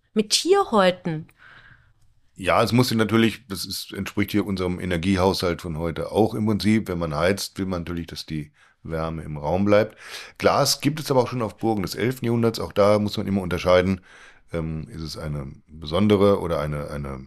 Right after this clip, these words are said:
Speaker 2: ein höherer Adeliger oder ist es eben ein, ein einfacher Adeliger. Ähm, Glas gibt es schon früh, nimmt aber dann in der Breite natürlich nachher zu. Und dann wurden die, die Räume auch mit Fensterläden verschlossen, um eben auch die Wärme zu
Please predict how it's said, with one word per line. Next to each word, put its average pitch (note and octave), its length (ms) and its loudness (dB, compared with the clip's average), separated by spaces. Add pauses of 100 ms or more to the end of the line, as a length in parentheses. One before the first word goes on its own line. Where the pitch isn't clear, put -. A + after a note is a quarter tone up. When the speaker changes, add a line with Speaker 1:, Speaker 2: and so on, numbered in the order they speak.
(180)
Speaker 2:
ein D2 200 -10
höherer G#2+ 440 6
Adeliger F#2 520 0
oder E2 160 -6
ist D#2+ 120 -8
es D2+ 100 -10
eben D2+ 240 -10
ein, C2+ 200 -12 (400)
ein C2+ 120 -12
einfacher F#2 540 -2 (320)
Adeliger. F2+ 680 -4
Ähm, E2 640 -8 (140)
Glas F2 360 -2
gibt - 220 -2
es - 80 -6
schon E2+ 240 -6
früh, B2 560 2
nimmt F2+ 340 -4
aber F2 160 -2
dann E2+ 180 -4
in D#2+ 100 -8
der D#2 80 -6
Breite D#2+ 440 -4
natürlich D#2 340 -8
nachher D2 280 -8
zu. C#3+ 400 0 (580)
Und F#2 160 -4
dann F2+ 160 -2
wurden F2+ 340 -2
die, E2+ 340 -2
die E2 100 -10
Räume D#2+ 380 -8
auch E2 280 -10
mit F2 220 -10
Fensterläden C#2+ 800 -4
verschlossen, D#2+ 580 -6
um E2+ 200 -4
eben E2 260 -6
auch D#2 100 -12
die D#2 180 -10
Wärme D#2 380 -2 (560)
zu - 420 -8